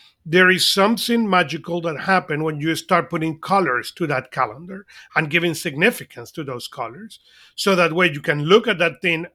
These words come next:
at glance and know what kind of event is what is coming. Okay, but that means you are now maintaining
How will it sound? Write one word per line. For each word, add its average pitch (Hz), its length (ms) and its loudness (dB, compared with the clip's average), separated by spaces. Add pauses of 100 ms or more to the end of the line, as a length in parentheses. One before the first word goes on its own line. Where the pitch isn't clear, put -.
(120)
at 160 160 -4
glance 185 420 0
and 156 280 -4
know 175 400 0
what 170 340 0
kind 165 300 -2
of 131 100 -8
event 143 640 -2
is 147 200 -8
what 143 140 -2
is 127 140 -12
coming. 185 480 -2 (520)
Okay, 180 220 0
but 165 200 -6
that 285 220 0
means 208 400 0
you 180 180 -4
are 220 80 4
now 190 320 2
maintaining 165 720 -4